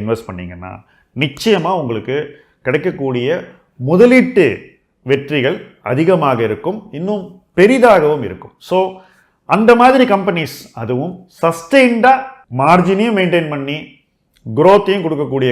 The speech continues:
கம்பெனிஸ் பெரிய வேல்யூவை நமக்கு கிரியேட் பண்ணும், நம்ம போர்ட்ஃபோலியோவை அடுத்த கட்டத்துக்கு கொண்டு செல்லும் என்பதில் மாற்று கருத்தே இருக்க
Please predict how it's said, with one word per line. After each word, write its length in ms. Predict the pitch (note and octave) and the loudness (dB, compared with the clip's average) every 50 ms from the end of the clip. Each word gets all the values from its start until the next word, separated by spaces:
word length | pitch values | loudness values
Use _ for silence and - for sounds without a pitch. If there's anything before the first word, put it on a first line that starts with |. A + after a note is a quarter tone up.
| B2 C3 | -2 -4
கம்பெனிஸ் 400 | B2+ C3 C3+ D3 E3 G3 F#3 F#3 - _ _ _ _ _ _ _ _ _ _ - | -8 -8 -8 -10 -10 -10 -12 -14 -20 _ _ _ _ _ _ _ _ _ _ 2
பெரிய 260 | G3+ A3+ B3+ C4 C#4 C4 G3+ F3+ | 4 4 4 6 4 4 6 6
வேல்யூவை 380 | E3+ E3+ F3 F3 F3 E3 D#3 C3+ B2+ | 4 4 4 4 2 2 2 0 0
நமக்கு 300 | A#2+ A#2 A2 C#3+ D#3 D#3 D3+ - - | -4 -6 -4 -2 -4 -4 -4 -6 -6
கிரியேட் 260 | B2+ C3 C3+ C3+ C3 C3 | -2 -2 0 -2 -2 -6
பண்ணும், 220 | A#2 A2 A#2+ B2 A#2+ | -8 -8 -6 -6 -6
நம்ம 120 | A2+ A2 A2 - | -6 -6 -6 -4
போர்ட்ஃபோலியோவை 580 | C#3+ C#3+ C#3 - D3+ C3 B2 A#2 A2+ A#2 C#3 D#3+ F3 - - _ - A2+ | -6 -6 -4 -4 -4 -2 -2 -2 -2 -2 -2 -4 -8 -12 -20 _ -8 -6
அடுத்த 180 | B2+ D#3+ - F3 D#3 C#3 | -4 -2 0 0 0 0
கட்டத்துக்கு 380 | C3 A#2+ A#2+ A#2 B2 - - | -2 -4 -6 -8 -8 -8 -6
கொண்டு 180 | A#2 A#2+ B2+ B2 - | -6 -6 -6 -6 -6
செல்லும் 200 | A2+ A2 A#2 A#2+ G#2+ | -8 -6 -6 -8 -8
என்பதில் 280 | G2+ G2+ G#2 C3+ D#3 D#3+ - - _ _ B2 | -8 -6 -6 -6 -8 -8 -14 -20 _ _ -8
மாற்று 200 | C3 C3 C#3+ B2+ - | -6 -6 -6 -8 -6
கருத்தே 320 | A#2 G#2 G#2 - A#2 G#2+ F2+ | -6 -8 -6 -6 -8 -8 -8
இருக்க 160 | E2 - | -8 -12